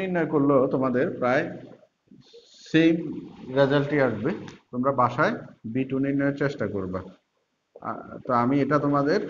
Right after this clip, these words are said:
শর্টকাটে লিখে দিচ্ছি, ভি টু টা কি আসবে। এটা যদি টু হয়, এটা ওয়ান হয়, এম ওয়ান ইউ ওয়ান, এবং এগুলো যদি ওয়ান হয়, এটা টু হয়, এম টু মাইনাস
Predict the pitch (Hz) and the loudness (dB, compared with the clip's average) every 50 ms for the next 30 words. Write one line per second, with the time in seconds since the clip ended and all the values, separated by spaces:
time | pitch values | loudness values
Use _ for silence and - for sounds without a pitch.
0 | - - 135 131 127 - - 139 131 139 139 131 123 120 123 120 123 127 120 - | -4 0 0 0 0 2 0 0 2 2 0 0 0 -2 -2 -2 -2 -2 -4 -4
1 | - - 147 185 - 95 - - - 107 120 123 120 123 123 120 113 127 120 123 | -6 -6 -6 -6 -8 -10 -14 -10 -8 -4 -4 -2 -2 -2 -4 -2 -2 -4 -4 -2
2 | 127 120 123 120 107 104 104 110 - 180 - - - _ _ _ _ _ _ - | -4 -2 -2 -2 -4 -6 -8 -8 -8 -10 -10 -16 -20 _ _ _ _ _ _ -10
3 | 131 127 151 160 156 165 160 165 156 160 165 160 156 147 143 139 135 123 120 139 | -4 -4 -2 0 0 0 0 0 0 2 2 2 2 4 4 4 4 2 2 0
4 | 139 135 131 131 135 135 135 127 117 127 165 180 - - - _ _ _ _ _ | 2 2 2 2 0 0 -2 -2 -4 -4 -6 -8 -12 -18 -20 _ _ _ _ _
5 | _ - 120 120 127 127 131 127 127 131 131 127 120 117 117 117 107 101 110 139 | _ -12 -8 -6 -6 -4 -4 -4 -4 -4 -4 -4 -4 -4 -4 -4 -4 -4 -6 -8
6 | 147 143 - _ _ _ _ _ _ _ _ _ _ - 120 120 131 143 143 143 | -10 -14 -18 _ _ _ _ _ _ _ _ _ _ -10 -8 -6 -4 -4 -4 -4
7 | 143 135 131 143 156 160 151 160 156 160 160 151 147 147 147 151 147 139 120 117 | -4 -4 -2 -2 -2 0 0 0 0 0 2 2 4 4 2 2 0 0 -2 -2
8 | 117 123 135 127 - 139 131 131 120 123 107 98 113 147 - - - _ _ _ | -2 -2 -4 -4 0 0 0 0 0 0 -4 -4 -4 -6 -10 -14 -20 _ _ _
9 | - _ _ _ _ _ _ _ _ _ _ _ _ 131 131 135 139 139 139 139 | -20 _ _ _ _ _ _ _ _ _ _ _ _ -8 -6 -4 -4 -4 -4 -4
10 | 139 139 135 135 127 127 127 131 131 131 | -4 -4 -2 -4 -4 -4 -4 -6 -6 -6